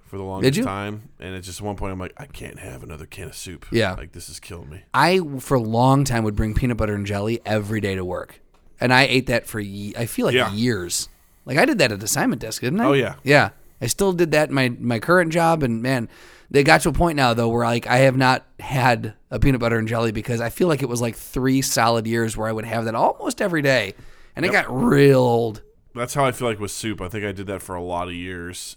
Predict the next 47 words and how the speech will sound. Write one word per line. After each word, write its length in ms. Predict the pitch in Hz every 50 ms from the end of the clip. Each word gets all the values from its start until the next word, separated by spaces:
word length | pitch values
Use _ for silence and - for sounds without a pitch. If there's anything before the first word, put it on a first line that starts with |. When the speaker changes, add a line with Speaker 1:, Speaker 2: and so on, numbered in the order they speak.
| -
Speaker 1:
and 160 | - 85 90 90
then 80 | 90
I 140 | 87 85 85
was 140 | 90 87 90
like, 200 | 87 87 90 - -
"And 680 | - 90 107 117 123 123 127 127 127 127 123 123 120 120
I'm 120 | 113 110
done. 280 | 104 120 123 151 151 113
Speaker 2:
And 180 | 131 147 135 -
we, 100 | - 120
I 100 | 104 101
cannot 360 | - - 123 123 135 143 147
do 80 | 175
this 180 | 190 160 147 123
no 80 | 127 117
Speaker 1:
Can't 80 | 113 110
Speaker 2:
more." 100 | 98 95
Speaker 1:
do 100 | 135 139
this. 100 | 127 117
Speaker 2:
Yeah. 120 | 123 117 113
Speaker 1:
I 20 |
might 180 | 123 131 131 127
be 60 | 135
able 120 | 135 127 123
to 60 | 117
do 140 | 123 123 123
it 80 | 123 127
for 120 | - 120
maybe 300 | 113 113 113 110 107 107
a 60 | 104 101
week, 280 | 104 110 110 107 - -
but 80 | 104 95
that's 220 | 95 90 - -
it. 140 | 92 82 -
Speaker 2:
That, 180 | 120 120 117 110
yeah. 180 | 113 107 95
Speaker 1:
I'm, 100 | 101 85
I'm, 360 | - 73 90 90 87 80 71 -
I'm 180 | - 78 85 85
done 200 | 85 80 71 62
with 80 | - -
that. 220 | - - - -
Speaker 2:
Yeah, 180 | 139 139 139 123
I 100 | 127 151
don't 160 | 165 160 147
think, 340 | - - 151 143 135 139 -
uh, 420 | 127 120 113 107 104 101 101 104